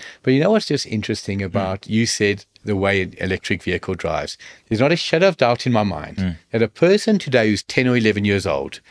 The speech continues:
Speaker 1: hasn't driven a car,
Speaker 2: Mm.
Speaker 1: seven, eight years from now, electric vehicles are gonna be the norm. His mom, his dad's not gonna be driving a petrol vehicle. He won't have a concept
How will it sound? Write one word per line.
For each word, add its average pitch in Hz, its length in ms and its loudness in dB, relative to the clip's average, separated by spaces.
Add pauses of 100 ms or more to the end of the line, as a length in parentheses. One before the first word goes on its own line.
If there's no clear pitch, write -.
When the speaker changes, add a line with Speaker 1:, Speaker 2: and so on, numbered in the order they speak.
(140)
Speaker 1:
hasn't 180 300 0
driven 196 200 4
a 202 80 2
car, 156 400 0
Speaker 2:
Mm. 92 200 -2 (240)
Speaker 1:
seven, 208 420 2
eight 151 260 2
years 123 240 2
from 113 220 0
now, 78 320 -2 (540)
electric 127 320 0
vehicles 139 360 2
are 110 100 4
gonna 110 220 4
be 107 120 4
the 104 120 4
norm. 104 440 4 (360)
His 117 180 2
mom, 120 320 4
his 135 180 4
dad's 123 460 2
not 156 160 4
gonna 175 140 2
be 156 100 2
driving 117 460 2
a 107 80 0
petrol 120 360 0
vehicle. 107 380 2 (160)
He 147 140 4
won't 240 240 6
have 226 120 4
a 180 100 0 (100)
concept 175 560 0